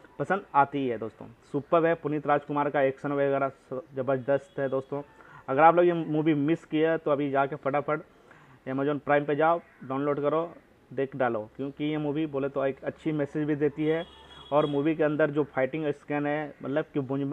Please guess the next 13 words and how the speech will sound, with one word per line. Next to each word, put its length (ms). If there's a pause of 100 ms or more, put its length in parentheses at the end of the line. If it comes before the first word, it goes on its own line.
बूम 260
बज 280
आ 120
जाएगा, 360 (500)
रोंगटे 260
खड़े 160
हो 80
जाएंगे। 260 (400)
और 180
इसके 360
जो 360
बीजीएम 460
है 320